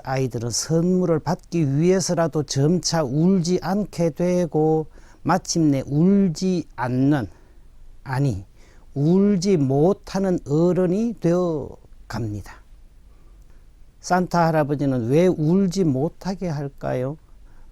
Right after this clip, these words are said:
버릇 나쁜 아이가 될까 봐서요? 정말 울면 안 되는 걸까요?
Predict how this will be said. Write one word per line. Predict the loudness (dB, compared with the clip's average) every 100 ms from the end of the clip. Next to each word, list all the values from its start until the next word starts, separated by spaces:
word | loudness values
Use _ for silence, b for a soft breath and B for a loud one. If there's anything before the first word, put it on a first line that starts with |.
| -2
버릇 | 2 4 2 -2 -14
나쁜 | -8 -6 -6 -2 0 0 -2
아이가 | -2 -2 0 -2 -2 -6 -16 -20 -20 -18 -4
될까 | -2 -2 -4 -4 -4 -6
봐서요? | -10 -12 -10 -10 -8 -6 -8 -12 -20 -20 -20 -20 -20 -20 b b b b b b
정말 | -2 2 4 2
울면 | 4 4 2 0 -2
안 | -6 -6
되는 | -4 -2 -2
걸까요? | -4 -8 -4 -2 -2